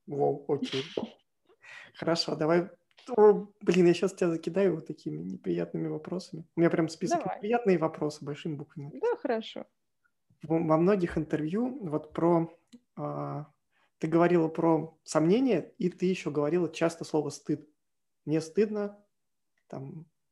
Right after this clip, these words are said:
Speaker 1: а, писать, что книга не выйдет, условно, там, в какой-то
Speaker 2: Мгм.
Speaker 1: момент.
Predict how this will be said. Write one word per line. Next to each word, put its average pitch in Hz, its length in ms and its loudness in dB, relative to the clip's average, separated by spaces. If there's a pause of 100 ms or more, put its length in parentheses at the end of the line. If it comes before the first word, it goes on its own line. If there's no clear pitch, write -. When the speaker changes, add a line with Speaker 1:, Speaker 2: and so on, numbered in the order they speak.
(920)
Speaker 1:
а, 151 200 2
писать, 185 320 2
что 175 140 -2
книга 175 260 6
не 165 120 6
выйдет, 156 440 -2 (140)
условно, 143 480 -8 (160)
там, 147 160 -16
в - 60 -20
какой-то - 300 -12
Speaker 2:
Мгм. 202 60 -4
Speaker 1:
момент. 202 280 -8